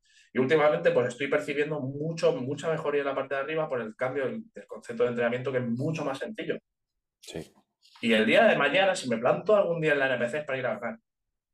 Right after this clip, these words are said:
Speaker 2: Ujú.
Speaker 1: Entonces,
Speaker 2: Yo,
Speaker 1: que,
Speaker 2: sí.
Speaker 1: y realmente, y si no me hacen ganar, por lo que sea, por,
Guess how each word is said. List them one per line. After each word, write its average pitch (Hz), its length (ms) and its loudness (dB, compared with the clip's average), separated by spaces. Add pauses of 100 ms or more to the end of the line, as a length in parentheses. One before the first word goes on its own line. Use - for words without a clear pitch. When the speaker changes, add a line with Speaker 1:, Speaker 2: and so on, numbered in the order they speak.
(540)
Speaker 2:
Ujú. 120 340 -6 (1500)
Speaker 1:
Entonces, - 280 2
Speaker 2:
Yo, - 60 -2
Speaker 1:
que, 127 180 -2 (160)
Speaker 2:
sí. - 140 -8
Speaker 1:
y - 80 -2
realmente, 165 480 0
y 226 180 -6
si - 160 -12
no 117 100 -4
me 175 60 0
hacen 185 220 -2
ganar, 156 400 -2
por 120 120 -6
lo 110 120 -10
que - 60 -16
sea, 156 260 -2
por, 117 180 -6